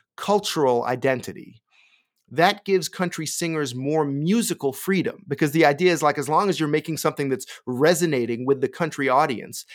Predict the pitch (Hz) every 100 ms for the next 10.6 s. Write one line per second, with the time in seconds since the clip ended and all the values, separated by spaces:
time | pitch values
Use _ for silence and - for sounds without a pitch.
0 | - - 143 135 - 165 160 156 147 131
1 | 151 151 143 - 175 - 135 113 - 233
2 | 240 131 - - 82 - _ _ _ _
3 | - 240 233 185 - 151 151 139 135 120
4 | 123 190 214 - - _ - 185 180 240
5 | 175 180 151 117 - 175 - 170 170 139
6 | 147 147 131 139 180 170 135 147 143 147
7 | 127 117 - - _ 107 104 123 151 165
8 | - 156 - 151 143 110 135 147 139 131
9 | 127 - 139 135 123 127 127 135 135 123
10 | 123 175 185 101 98